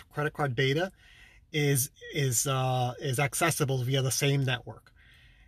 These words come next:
Now, what's interesting about this, and this, by the way, was, uh, brought into light by Visa. Visa released a, a, a warning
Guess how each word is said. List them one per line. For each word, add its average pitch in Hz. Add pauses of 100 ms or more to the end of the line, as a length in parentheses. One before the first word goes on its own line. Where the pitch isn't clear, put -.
(380)
Now, 147 (680)
what's 156
interesting 233
about 170
this, 135
and 156
this, 208
by 202
the 185
way, 160 (460)
was, 147
uh, 131
brought 165 (220)
into 156
light 151
by 135
Visa. 151
Visa 160
released 143
a, 143
a, 123
a 127
warning 151